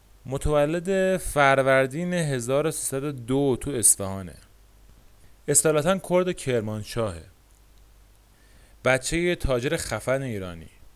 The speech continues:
تو کراچی با ذوالفقار آشنا می‌شه و در تاریخ هفده اسفند هزار سیصد و بیست و نه در بیست و هشت سالگی ازدواج می‌کنه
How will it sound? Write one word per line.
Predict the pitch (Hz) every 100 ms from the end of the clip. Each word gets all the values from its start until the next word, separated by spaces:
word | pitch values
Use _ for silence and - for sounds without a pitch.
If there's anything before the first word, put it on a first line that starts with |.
| - _ _ - _ _ _ _
تو | -
کراچی | 226 214 170 143 196
با | 170
ذوالفقار | 131 123 120 117 147
آشنا | 131 - 139
می‌شه | 131 - 107
و | 107
در | 117
تاریخ | 110 - 117 117 147
هفده | 170 135 120 113 107 139 151 123
اسفند | 107 - 135 135
هزار | 110 107 127
سیصد | 110 117 127
و |
بیست | 123 104
و | 101
نه | 98 110 98 - - - - -
در | 120 120
بیست | 113 -
و | 123
هشت | 110 110
سالگی | - 110 107 135
ازدواج | 113 92 92 92 82
می‌کنه | 82 - -